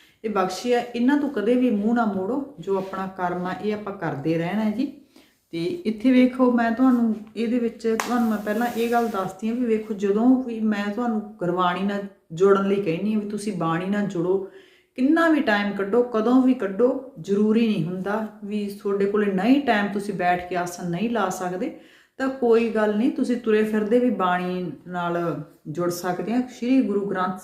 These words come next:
ਸਾਹਿਬ ਦੇ ਵਿੱਚ ਪੰਦਰਾਂ ਗੁਰੂਆਂ ਦੀਆਂ ਬਾਣੀਆਂ ਜੀ, ਕਿਸੇ ਵੀ ਬਾਣੀ ਦੇ ਵਿੱਚ ਕਿਤੇ ਵੀ ਇਹ ਨਹੀਂ ਲਿਖਿਆ ਹੋਇਆ ਵੀ ਤੁਸੀਂ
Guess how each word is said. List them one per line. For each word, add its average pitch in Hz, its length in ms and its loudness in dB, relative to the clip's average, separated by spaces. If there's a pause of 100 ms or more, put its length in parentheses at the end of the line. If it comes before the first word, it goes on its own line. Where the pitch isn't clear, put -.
ਸਾਹਿਬ 185 360 -2
ਦੇ 196 100 0
ਵਿੱਚ 165 380 -4 (920)
ਪੰਦਰਾਂ 247 400 4
ਗੁਰੂਆਂ 202 300 2
ਦੀਆਂ 180 200 -2
ਬਾਣੀਆਂ 160 460 2
ਜੀ, 247 200 -6
ਕਿਸੇ 302 580 -2
ਵੀ 262 120 2
ਬਾਣੀ 175 340 -2
ਦੇ 170 120 -2
ਵਿੱਚ 165 260 -4
ਕਿਤੇ 320 640 -2
ਵੀ 175 720 -2 (360)
ਇਹ 294 240 0
ਨਹੀਂ 269 160 8
ਲਿਖਿਆ 180 340 0
ਹੋਇਆ 190 200 -2
ਵੀ 196 100 -6
ਤੁਸੀਂ 208 320 -6